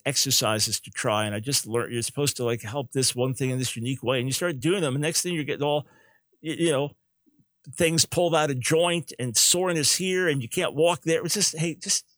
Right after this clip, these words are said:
major on the majors. Stay with the things that are, that are productive and healthy. A thousand times more when it comes to the, the fundamentals of, of the word. If you stay more in the middle,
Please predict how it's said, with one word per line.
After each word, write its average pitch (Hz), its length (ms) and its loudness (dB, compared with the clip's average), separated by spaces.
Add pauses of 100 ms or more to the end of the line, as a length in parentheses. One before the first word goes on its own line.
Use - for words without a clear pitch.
(400)
major 220 260 -2
on 208 60 0
the 175 60 0
majors. 95 400 -2
Stay 175 220 -2
with 208 120 -4
the 165 80 -6
things 156 320 -2
that 139 160 0
are, 120 160 0 (480)
that 120 80 -8
are 117 60 -4
productive 120 480 -2
and 117 80 -4
healthy. 98 320 -8
A 123 80 -6
thousand 175 480 0
times 120 320 0
more 107 220 0
when 117 140 -6
it 107 80 -6
comes 117 340 0
to 104 240 -4 (400)
the, 120 160 -4
the 123 120 -4
fundamentals 123 920 0 (160)
of, 107 280 -2 (180)
of 113 180 -2
the 110 80 -4
word. 98 300 -4
If - 100 -10
you 135 80 -6
stay 214 260 0
more 175 260 2
in 156 80 0
the 127 60 0
middle, 131 600 2